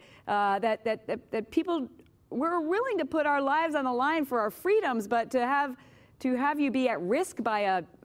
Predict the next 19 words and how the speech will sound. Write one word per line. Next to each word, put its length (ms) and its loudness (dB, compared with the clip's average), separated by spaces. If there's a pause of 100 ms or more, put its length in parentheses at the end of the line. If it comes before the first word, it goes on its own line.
(100)
a 80 -2 (100)
teammate 720 -2 (360)
committing 280 0
a 40 0
crime 320 -2
against 320 -2
you 160 2
is 80 2
just 200 -2
unacceptable, 760 -2 (260)
absolutely 300 -2
unacceptable. 480 -4
So 360 0 (560)
where 480 0
are 160 2
we 200 2
where 200 2
we 100 -2
can, 320 0